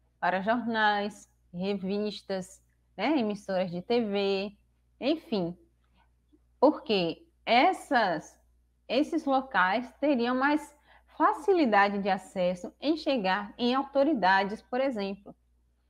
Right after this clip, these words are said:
do que, por exemplo, se eu mandasse uma carta pelo correio para chegar no prefeito, para chegar na empresa de águas, como vai ser o caso aí. Talvez não chegasse.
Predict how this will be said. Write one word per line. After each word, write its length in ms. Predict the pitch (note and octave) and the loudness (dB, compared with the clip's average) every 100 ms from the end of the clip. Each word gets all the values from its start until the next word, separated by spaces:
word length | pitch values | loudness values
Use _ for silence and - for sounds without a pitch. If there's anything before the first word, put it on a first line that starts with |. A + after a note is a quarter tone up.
| _ _ _ _ _ _ _ _ - | _ _ _ _ _ _ _ _ -4
do 220 | G#3+ D#4 | 0 2
que, 440 | - G#3+ A3 C#4 C4 _ | 2 2 2 0 -4 _
por 100 | A3+ | 0
exemplo, 360 | G#3+ F3+ E3+ F#3 | 0 0 -6 -10
se 160 | - | -4
eu 60 | G#3 | -2
mandasse 520 | A#3 A3+ G3 G#3+ - | 0 0 2 0 -2
uma 120 | G#3+ | -8
carta 400 | G#3 F3+ F#3+ G#3+ | -6 -2 -2 -4
pelo 200 | G3 G3 | -8 -10
correio 440 | F#3+ A3 F#3 F#3+ G3 | -4 -4 -2 -2 -4
para 160 | - | -6
chegar 520 | G3+ A#3 F#3+ F3 G#3 A3+ | -6 -6 2 4 4 2
no 120 | A3 | -4
prefeito, 760 | A3+ A3 _ F3+ F#3+ F3 - _ _ _ _ _ | -6 -10 _ -6 -6 -8 -16 _ _ _ _ _
para 120 | G3 | -6
chegar 560 | - A3 F3+ G3 A3 A#3+ | -2 -2 4 6 8 6
na 80 | |
empresa 580 | A3+ A3+ - F#3+ A3+ A3+ | 2 -2 -2 0 0 0
de 160 | G#3 G3+ | 0 2
águas, 460 | F#3+ F#3+ E3 E3 | 2 2 -2 -6
como 280 | - - F#3 | -10 -8 -6
vai 140 | G3 F#3+ | -6 -6
ser 160 | - | -6
o 60 | G3+ | -6
caso 360 | G#3 F3+ F#3 | -2 -2 0
aí. 340 | G#3 F#3+ D#3 - _ _ _ _ _ _ _ _ _ | -2 -4 -4 -8 _ _ _ _ _ _ _ _ _
Talvez 360 | A#3 A3+ G3+ | 2 4 0
não 120 | G3+ G#3+ | -2 -4
chegasse. 560 | C#4+ D#4+ F3 D3 - | -2 0 0 0 -6